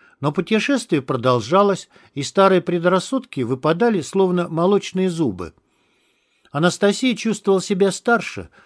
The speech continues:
словно не дни проходили в седле, а годы. Впереди вырастал город, прямые чистые улицы, высокие терема, деревянные и каменные, под яркими веселыми крышами, разноцветными, как ярмарочные леденцы.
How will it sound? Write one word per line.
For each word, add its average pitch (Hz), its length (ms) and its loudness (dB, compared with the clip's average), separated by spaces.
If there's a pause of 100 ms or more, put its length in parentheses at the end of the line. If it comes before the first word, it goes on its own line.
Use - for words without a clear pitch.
словно 185 420 2
не 175 180 -2
дни 214 200 -4
проходили 120 640 -4
в - 80 -10
седле, 117 480 -4 (100)
а 147 120 -8
годы. 151 440 0 (800)
Впереди 202 360 2
вырастал 226 520 2
город, 123 480 0 (240)
прямые 196 400 2
чистые 135 420 -2
улицы, 190 540 -2 (240)
высокие 165 480 -2
терема, 123 580 -2 (320)
деревянные 139 640 2
и - 20 -4
каменные, 170 760 -2 (580)
под 151 180 -2
яркими 202 420 0
веселыми 175 560 2
крышами, 165 600 -4
разноцветными, 151 920 -4
как 139 260 -6
ярмарочные 170 840 -2
леденцы. 131 720 -4